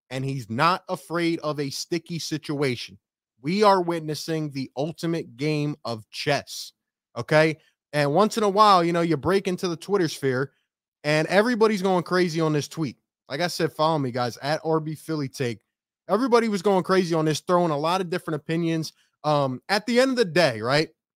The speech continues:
this is just my thought. This is my opinion.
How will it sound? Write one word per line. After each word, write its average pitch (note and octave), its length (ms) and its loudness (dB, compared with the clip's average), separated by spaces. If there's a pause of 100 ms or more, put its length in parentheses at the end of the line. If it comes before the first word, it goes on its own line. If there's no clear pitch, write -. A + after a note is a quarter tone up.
(500)
this E3 160 -4
is G3+ 100 -2
just F3+ 220 -4
my F#3+ 200 2
thought. G3+ 280 -2
This D#3 180 -4
is F3 120 -8
my E3+ 240 0
opinion. D3 460 -4